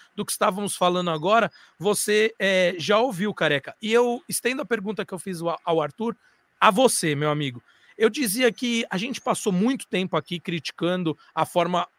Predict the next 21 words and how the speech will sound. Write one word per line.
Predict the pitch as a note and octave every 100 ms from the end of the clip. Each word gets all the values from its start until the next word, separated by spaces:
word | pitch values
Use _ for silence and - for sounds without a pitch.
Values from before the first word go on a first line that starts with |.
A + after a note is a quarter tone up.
| _ _
como | F#3+ F#3+
o |
Corinthians | F3+ F3 F3+ F3
se | -
organizava | E3 E3 D#3+ D3+ D3+
dentro | D3 D#3
de | D3
campo, | - D3+ C3 _ _ _
ou | D#3+
melhor, | F3+ E3+ D#3+
como | F3 D#3
não | D#3 G3+
se | - D3+
organizava, | C3 C3+ C3 B2 A#2+ A#2
né? | B2 C3 - _ -
Principalmente | C#3+ - C#3 C#3 C#3+ D3+
na | D3
época | C#3+ - - C#3 _ _
do | C3+ D#3+
Luxemburgo | D#3+ D#3 - D#3+ C#3 C#3 C#3 D3
ali. | D3+ C3